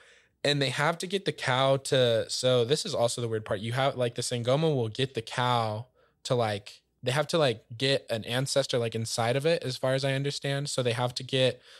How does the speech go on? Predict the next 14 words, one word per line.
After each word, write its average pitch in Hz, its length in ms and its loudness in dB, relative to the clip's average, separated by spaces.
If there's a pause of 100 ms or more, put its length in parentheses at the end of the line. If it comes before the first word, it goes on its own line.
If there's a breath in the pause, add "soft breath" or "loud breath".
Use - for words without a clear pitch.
(120)
the 123 80 -2
cow 127 280 0
to 123 100 -2
make 120 180 0
a 117 60 0
noise 113 760 0 (880)
or 117 120 0
to 113 100 0
say 139 300 4
something, 107 500 -4
'cause 120 200 -6
that 120 200 0
means, 113 320 -6
like, 104 380 -6